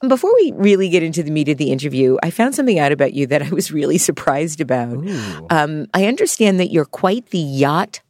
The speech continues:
Speaker 1: rock enthusiast.
Speaker 2: Oh, yeah.
Speaker 1: Well, first of all, I didn't even know what rock yacht meant. And I had to ask
Speaker 2: <laughs>
Speaker 1: Roxanne, my wife, about it. I'm like,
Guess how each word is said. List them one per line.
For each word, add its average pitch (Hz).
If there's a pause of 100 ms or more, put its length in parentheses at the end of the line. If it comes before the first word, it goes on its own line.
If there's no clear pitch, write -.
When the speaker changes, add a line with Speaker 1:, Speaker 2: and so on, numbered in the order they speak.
Speaker 1:
rock 135 (120)
enthusiast. 139
Speaker 2:
Oh, 147
yeah. 110 (220)
Speaker 1:
Well, 254
first 339
of 247
all, 196
I 185
didn't 254
even 165
know 156
what 151
rock 143 (120)
yacht 127 (440)
meant. 131 (320)
And 135
I 139
had 139
to 180
ask 156 (140)
Speaker 2:
<laughs> -
Speaker 1:
Roxanne, 135
my 131
wife, 127
about 139
it. -
I'm 156
like, 165